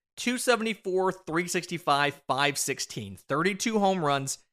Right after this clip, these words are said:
seventy extra base hits in a hundred and forty-two games. Seventy extra, almost one every other game. Seventy-four walks to a hundred and sixty-seven strikeouts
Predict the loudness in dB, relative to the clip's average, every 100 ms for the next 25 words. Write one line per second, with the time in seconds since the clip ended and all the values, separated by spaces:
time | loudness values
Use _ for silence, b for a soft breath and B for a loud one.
0 | _ -16 -8 -4 -2 0 2 2 0 0
1 | 4 2 2 0 2 0 -2 -4 -6 -10
2 | -16 _ -14 -10 -10 -4 0 2 2 0
3 | 0 -2 -2 -4 -6 -8 -12 -18 _ -12
4 | -2 0 0 0 0 -2 -8 2 6 8
5 | 8 6 4 4 0 -2 -6 -16 _ _
6 | _ _ _ _ _ _ -16 -6 2 4
7 | 4 2 4 4 2 -2 -4 -6 -2 0
8 | 0 -2 -4 -2 0 0 -2 -4 -8 -6
9 | -4 -4 -6 -4 0 2 2 -4 -4 -6
10 | -4 -6 -6 -10